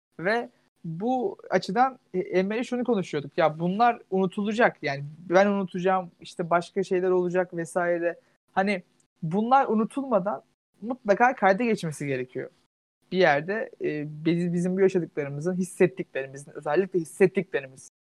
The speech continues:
önemli olan kısım. E, hislerimizin, düşüncelerimizin paylaşılması gerekiyor demiştik. Kayda geçmesi gerekiyor demiştik. Bu da bu anlamda bu podcast, ilk podcast olarak, e, Celal Şengör röportajındaki Emre'nin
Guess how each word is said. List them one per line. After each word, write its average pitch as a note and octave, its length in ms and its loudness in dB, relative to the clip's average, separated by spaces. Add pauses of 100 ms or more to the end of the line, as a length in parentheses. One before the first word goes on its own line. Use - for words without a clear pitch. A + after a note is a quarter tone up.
(420)
önemli C3+ 440 -10
olan C#3 360 -10
kısım. - 320 -12 (680)
E, D3 160 2
hislerimizin, F#3 720 0
düşüncelerimizin F#3+ 720 2
paylaşılması F#3 640 4
gerekiyor D3 480 0 (160)
demiştik. D3 500 -6 (720)
Kayda D#3 280 6
geçmesi D3+ 380 2
gerekiyor C#3 360 -4
demiştik. D3 360 -6
Bu F3 220 0
da G3 160 4
bu F#3 140 10
anlamda F3+ 600 4
bu F#3 120 2
podcast, F#3 500 2 (120)
ilk F#3+ 240 -4
podcast D3+ 500 -2
olarak, E3+ 300 -4 (600)
e, C#3 400 -2 (380)
Celal F3+ 260 4
Şengör G3+ 320 2
röportajındaki F3 880 0
Emre'nin E3+ 600 0